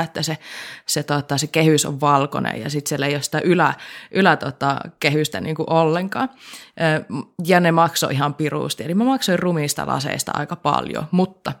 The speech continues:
näissä on, tota, hyvä linssi, semmonen low light linssi, mikä toimii aina silloin, kun Suomessa ei paista aurinko. Ja mikä tässä mallissa on nerokasta, niin sen saa avattua vähän ulospäin siinä nenäklipsu,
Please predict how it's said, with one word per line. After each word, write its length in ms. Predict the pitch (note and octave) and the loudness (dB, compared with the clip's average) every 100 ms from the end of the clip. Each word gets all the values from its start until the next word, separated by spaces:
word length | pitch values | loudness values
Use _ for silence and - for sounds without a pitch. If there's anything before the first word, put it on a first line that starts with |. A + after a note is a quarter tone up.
| _ _ - - | _ _ -12 0
näissä 320 | F3 E3 E3 | 2 4 2
on, 80 | D#3 | 2
tota, 440 | D3+ D3 D3+ C#3+ D3 - _ _ _ _ _ _ - - G#3 | 2 2 4 4 2 -6 _ _ _ _ _ _ -14 -2 4
hyvä 220 | G#3+ D3+ | 6 6
linssi, 420 | D#3+ F3 - C4 - _ - - | 4 2 0 0 -4 _ -10 -4
semmonen 440 | E3 D#3 D#3 D3 - - - - - _ - | 0 2 2 -2 -6 -20 -20 -20 -20 _ 2
low 260 | G#3 F#3 | 4 6
light 200 | D#3 C#3+ | 4 2
linssi, 380 | E3 D#3+ - A#3+ | 0 0 0 -2
mikä 200 | E3+ D#3+ | -2 -4
toimii 640 | D#3+ D3+ D3+ D3+ D3 D3+ - _ - - - _ - - - - | 0 0 2 2 2 0 -6 _ -20 -20 -20 _ -18 -16 -8 0
aina 240 | D3+ D3 | 2 4
silloin, 240 | G3 G#3 G3 | 4 4 2
kun 100 | E3 | 0
Suomessa 440 | D#3+ D3 C3+ G#1+ | 2 2 0 -2
ei 100 | - - | -6 -4
paista 200 | D#3 - | -6 -4
aurinko. 340 | - D#3 E3 - - - - - | -4 -2 -4 -6 -14 -14 -14 -4
Ja 220 | D#3 D3 - - _ | 2 4 2 -6 _
mikä 240 | E3+ F3+ G3 | 0 2 2
tässä 360 | G#3+ A3+ - - - D#3+ | 2 2 2 0 -2 -2
mallissa 440 | E3 D#3+ D#3 - D#3+ | 2 2 2 0 0
on 80 | |
nerokasta, 640 | D#3+ F3 D#3+ D3 C#3+ - D3 | 2 4 2 2 -4 -4 -6
niin 140 | D3 | -4
sen 220 | C#3 E3 D3 | -4 -4 -2
saa 220 | D3+ C#3+ | 0 0
avattua 720 | F3 F3 D3+ D3+ - D3+ C#3 | 2 2 2 0 -4 -2 -2
vähän 240 | D3+ D3+ - | -2 -2 0
ulospäin 720 | D#3+ D3+ - - - - D#3+ | 0 0 -2 -4 -4 -6 -4
siinä 200 | D3+ D3 | -4 0
nenäklipsu, 720 | D#3 D3 - D#3+ D3 - | 2 2 0 -2 -4 -4